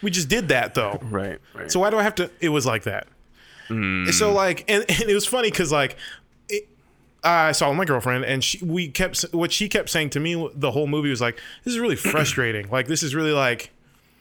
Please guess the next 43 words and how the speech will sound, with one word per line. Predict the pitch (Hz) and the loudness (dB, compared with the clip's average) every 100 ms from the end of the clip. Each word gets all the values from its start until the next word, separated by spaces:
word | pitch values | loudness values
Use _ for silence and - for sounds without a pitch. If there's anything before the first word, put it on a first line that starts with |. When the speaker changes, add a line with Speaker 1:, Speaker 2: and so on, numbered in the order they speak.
| _ _ _ _ | _ _ _ _
Speaker 1:
I'm | 143 151 | 0 2
really | 165 165 | 2 2
anxious | 127 131 143 - 220 - - - _ _ _ | 2 0 -2 -2 -2 -2 -4 -8 _ _ _
and, | 147 143 135 131 101 - _ _ _ _ | 0 2 2 -2 -10 -18 _ _ _ _
uh, | 139 139 135 127 123 | 0 2 2 2 2
frustrated." | 117 160 170 - 196 214 180 | 0 0 0 2 2 2 2
And | 156 | 2
I | |
think | 156 208 185 - - - _ | 2 0 -2 -8 -20 -20 _
what | - 165 | -2 0
she | 160 190 | 0 0
was | 165 135 - _ _ - | 0 0 -6 _ _ -12
getting | 127 151 160 180 | -2 0 0 2
at, | 190 190 - | 2 0 -4
and | 151 151 | -2 2
now | 147 | 4
that | 147 | 4
I've | 135 | 2
had | 135 135 | 2 0
more | 127 131 131 | 2 2 2
time | 143 131 127 | 0 -2 0
removed | 120 123 120 | -2 -2 0
from | 139 | 2
it | |
and | 127 | 2
can | 131 | -2
think | 123 135 | -2 0
about | 151 160 | 0 -2
it, | 160 - - - - | -4 -10 -18 -18 -14
the | 147 175 | -2 0
script | - - 247 240 | 2 0 -2 0
is | 202 | 0
like, | 196 180 156 - | 2 2 2 -2
you | 165 | -4
can | 165 165 | -2 0
tell | 175 190 | 0 0
they | 185 | 2
had | 160 139 | 2 2
a | |
ten-minute | 120 139 143 143 135 | 0 -2 0 0 2
idea, | 123 123 120 113 107 | 2 0 -2 -2 -2
like, | 107 104 107 | -4 -4 -6
about, | - 113 110 | -6 -4 -6